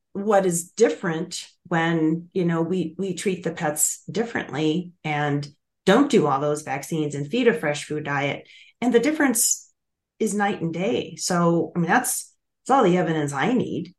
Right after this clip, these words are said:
You know, I'm, I'm seeing it in my, in my own practice. And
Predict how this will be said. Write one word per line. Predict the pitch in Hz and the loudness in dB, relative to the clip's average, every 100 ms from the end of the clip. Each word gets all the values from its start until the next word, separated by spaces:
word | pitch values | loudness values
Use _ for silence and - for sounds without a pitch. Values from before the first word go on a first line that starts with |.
| - | -8
You | 156 | -6
know, | 147 190 | -2 -2
I'm, | 165 170 170 | 0 -2 -4
I'm | - 156 170 | -4 -2 -2
seeing | - 202 202 196 | -2 -2 0 2
it | 180 165 - _ _ _ _ _ _ 185 | 2 2 -2 _ _ _ _ _ _ 2
in | 214 202 | 4 4
my, | 175 170 165 156 - | 4 2 2 -2 -2
in | 196 196 | -2 0
my | 170 160 | -2 -2
own | 170 156 147 | -2 -2 -2
practice. | - 269 320 - - - - | -4 -4 -6 -8 -6 -6 -4
And | 180 175 170 165 160 | 0 2 4 2 0